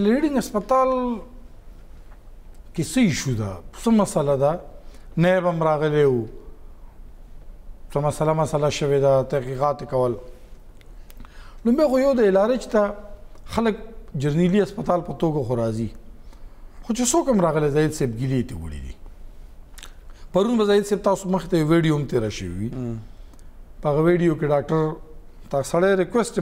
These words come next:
Speaker 1: بار بار ورته کوي.
Speaker 2: اچھا، څه دی والا وه؟
Speaker 1: آ؟
Speaker 2: او ویډیو چار څه دی وه؟
Speaker 1: ښه ده، چار څه دی وه.
Speaker 2: او انکوایري پکې شوې. خو خیر خبره خو مغه-، هغې
Speaker 1: نه،
Speaker 2: کې زه،
Speaker 1: نه، هغې کې،
Speaker 2: هغې کې زه لږ
Speaker 1: ها.
Speaker 2: بعضې د هغه ډاکټر سره زه لږ اګریم یم.
Speaker 1: ها.
Speaker 2: بعض ځای کې ورسره اګریم نه یم.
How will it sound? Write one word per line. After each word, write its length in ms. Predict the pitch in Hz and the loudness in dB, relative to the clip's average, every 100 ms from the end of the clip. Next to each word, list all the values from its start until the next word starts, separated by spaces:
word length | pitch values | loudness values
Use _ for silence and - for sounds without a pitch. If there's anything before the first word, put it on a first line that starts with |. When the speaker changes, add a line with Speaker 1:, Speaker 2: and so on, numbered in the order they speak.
| 160 | 2
Speaker 1:
بار 100 | 160 143 | 2 2
بار 120 | 135 | 0
ورته 160 | 127 123 | 0 0
کوي. 120 | 175 | 2
Speaker 2:
اچھا، 220 | 139 175 214 | 4 0 0
څه 80 | 156 | 0
دی 80 | 147 123 | 2 4
والا 200 | 113 107 | 4 2
وه؟ 220 | 104 107 - - - | -2 -6 -8 -16 -4
Speaker 1:
آ؟ 100 | 202 233 302 151 | 2 2 2 0
Speaker 2:
او 60 | 165 | 2
ویډیو 280 | 202 160 143 | 2 2 4
چار 120 | 143 - | 2 2
څه 80 | 131 | 0
دی 100 | 123 | 2
وه؟ 140 | 110 98 | 0 0
Speaker 1:
ښه 80 | 165 | 0
ده، 60 | 175 170 | 0 0
چار 100 | 139 | -2
څه 140 | 143 127 | 0 2
دی 60 | |
وه. 100 | 135 | 2
Speaker 2:
او 80 | 127 131 | 2 0
انکوایري 360 | 135 156 131 | 2 2 2
پکې 220 | 120 117 113 | -2 -6 -4
شوې. 160 | 127 135 | -2 0
خو 80 | 175 208 | 0 2
خیر 160 | 208 185 | 0 0
خبره 240 | 175 175 147 | 0 2 2
خو 80 | 147 151 | 0 2
مغه-، 180 | 139 - - - - 185 | 0 -4 -16 -16 -4 0
هغې 200 | 202 277 | 0 2
Speaker 1:
نه، 80 | |
Speaker 2:
کې 60 | 339 269 | 2 4
زه، 80 | |
Speaker 1:
نه، 80 | 269 | 2
هغې 120 | 240 226 | 2 -4
کې، 100 | 254 285 - - | -6 -6 -4 2
Speaker 2:
هغې 140 | 208 247 | 2 2
کې 80 | 247 226 | 2 2
زه 80 | |
لږ 120 | 262 233 | 2 2
Speaker 1:
ها. 100 | 147 | 2
Speaker 2:
بعضې 220 | 240 220 220 185 | 2 4 0 4
د 20 | 196 | 4
هغه 120 | 190 190 | 4 2
ډاکټر 220 | 190 220 202 | 2 0 2
سره 160 | 208 190 | 2 4
زه 120 | 196 | 4
لږ 160 | 202 175 175 165 175 | 4 4 6 6 4
اګریم 300 | 196 175 165 156 | 2 2 2 2
یم. 100 | 139 | 2
Speaker 1:
ها. 580 | 104 - - - 143 147 170 | 0 -4 -16 -4 0 2 2
Speaker 2:
بعض 160 | 180 | 2
ځای 120 | 180 170 | 2 0
کې 40 | |
ورسره 300 | 156 135 151 151 | -2 2 2 2
اګریم 220 | 127 117 | 2 0
نه 100 | 117 | 0
یم. 100 | 113 | -2